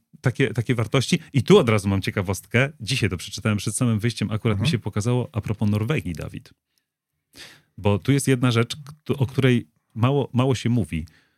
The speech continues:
Speaker 1: A mianowicie, jak już wszyscy zaczniemy jeździć samochodami elektrycznymi, to co się stanie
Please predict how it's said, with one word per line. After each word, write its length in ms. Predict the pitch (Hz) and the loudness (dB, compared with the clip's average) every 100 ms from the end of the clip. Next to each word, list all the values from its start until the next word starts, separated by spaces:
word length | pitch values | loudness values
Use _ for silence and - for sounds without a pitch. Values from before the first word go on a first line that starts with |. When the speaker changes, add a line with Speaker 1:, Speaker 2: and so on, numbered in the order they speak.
| _ - | _ -2
Speaker 1:
A 60 | 101 | 2
mianowicie, 560 | 107 110 113 - 113 - | 4 2 0 -2 -2 0
jak 220 | 107 - | -2 -2
już 160 | 107 - | -6 -4
wszyscy 360 | - 156 143 | -4 -2 0
zaczniemy 380 | 101 87 95 92 | 0 0 0 2
jeździć 240 | 92 92 | 0 -2
samochodami 500 | - 90 87 90 90 | -4 -4 -2 -2 -2
elektrycznymi, 720 | 87 87 98 87 92 80 98 135 _ _ _ _ _ _ _ _ | -2 -4 -6 -4 -4 -4 -4 -6 _ _ _ _ _ _ _ _
to 120 | - | -4
co 120 | - 139 | -2 -2
się 140 | 131 | -4
stanie 560 | - 113 120 117 117 | -2 0 2 2 0